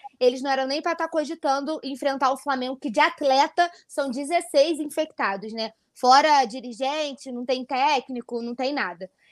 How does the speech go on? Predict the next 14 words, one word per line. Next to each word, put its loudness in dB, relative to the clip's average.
Então, 4
eu 8
acho 8
que -2
é 6
uma 2
postura 0
covarde, 2
como -4
o -6
Ricardo -8
falou, 0
eu 2
acho. -2